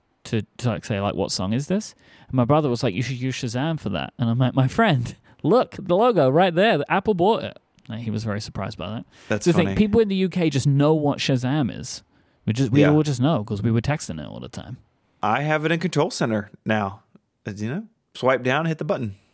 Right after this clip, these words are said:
Speaker 1: No, no. See, I just use Siri, and it's, I use Siri for this a lot 'cause it's good 'cause it's fast. "Hey, what song is this?" I say, and it listens. Uh, the Mac was added to the self-service repair program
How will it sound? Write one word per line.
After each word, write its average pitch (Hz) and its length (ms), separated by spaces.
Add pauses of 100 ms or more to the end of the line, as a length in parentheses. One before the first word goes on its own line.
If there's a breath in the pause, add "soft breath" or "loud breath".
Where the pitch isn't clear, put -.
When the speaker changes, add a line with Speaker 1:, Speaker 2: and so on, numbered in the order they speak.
Speaker 1:
No, 139 200
no. 147 140
See, 143 160
I 147 60
just 160 100
use 131 160
Siri, 107 420
and 135 200
it's, 127 160
I 131 80
use 139 240
Siri 123 200
for 107 120
this 104 120
a 107 60
lot 101 320
'cause - 100
it's 85 120
good 123 200
'cause - 100
it's 104 100
fast. - 440 (420)
"Hey, - 220
what - 160
song 104 180
is 120 120
this?" - 220
I 147 60
say, - 380
and 208 80
it - 120
listens. - 380 (880 loud breath)
Uh, 135 220
the 131 100
Mac 127 400
was 139 120
added 127 380
to - 100
the 117 80
self-service 120 600
repair 113 240
program 170 440